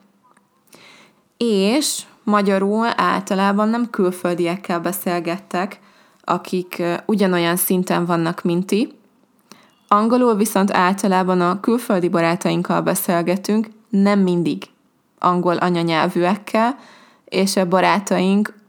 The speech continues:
ugyanazokat a szavakat, ugyanazt a szókincset használják, amit általában iskolában vagy filmekből tanultunk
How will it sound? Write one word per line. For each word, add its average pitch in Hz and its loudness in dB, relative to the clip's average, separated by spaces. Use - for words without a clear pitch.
ugyanazokat 190 0
a - -6
szavakat, 196 0
ugyanazt 190 2
a - -6
szókincset 196 0
használják, 208 2
amit 180 0
általában 175 2
iskolában 175 0
vagy 175 -4
filmekből 175 0
tanultunk 175 0